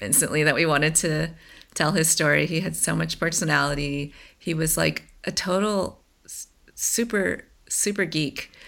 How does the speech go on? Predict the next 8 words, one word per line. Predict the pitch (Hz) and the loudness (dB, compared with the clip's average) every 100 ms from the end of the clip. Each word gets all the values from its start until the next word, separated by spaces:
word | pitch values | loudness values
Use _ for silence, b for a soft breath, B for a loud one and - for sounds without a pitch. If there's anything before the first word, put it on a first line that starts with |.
| B B B - | B B B -6
um, | 147 143 131 143 - _ - | -2 0 -2 -4 -8 _ -4
and | 151 151 | -2 0
hypersocial | 165 165 170 143 143 - 143 156 - - | 2 2 4 4 4 2 0 -2 -6 -4
at | 160 | -2
the | 156 | 2
same | - 131 | 2 2
time. | - 190 - 151 160 B B B B B - | 0 -2 -2 -4 -6 B B B B B -4
Um, | 147 - - | -2 -2 -6